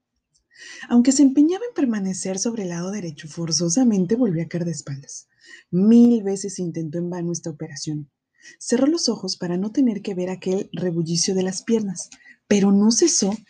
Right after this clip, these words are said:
hasta que un dolor leve y punzante al mismo tiempo, un dolor jamás sentido hasta aquel momento,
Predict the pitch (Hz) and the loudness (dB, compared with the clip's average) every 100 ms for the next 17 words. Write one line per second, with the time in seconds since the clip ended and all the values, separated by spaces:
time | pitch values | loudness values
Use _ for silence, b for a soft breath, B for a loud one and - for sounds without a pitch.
0 | B 196 190 190 - 208 233 285 240 233 | B -8 -6 -6 -2 4 6 8 6 4
1 | 185 190 170 147 - 196 185 185 170 151 | 0 0 -2 -8 -8 -8 -4 -2 0 0
2 | 220 285 370 240 208 214 214 180 151 165 | -2 0 2 2 2 -4 -2 -4 -4 -8
3 | - _ B B - 233 277 277 269 247 | -14 _ B B 2 6 8 8 6 4
4 | 233 262 330 349 285 277 240 247 - 151 | 6 4 2 2 2 0 -2 -4 -6 -8
5 | 196 202 190 170 165 285 | -6 -4 -4 -4 -6 -10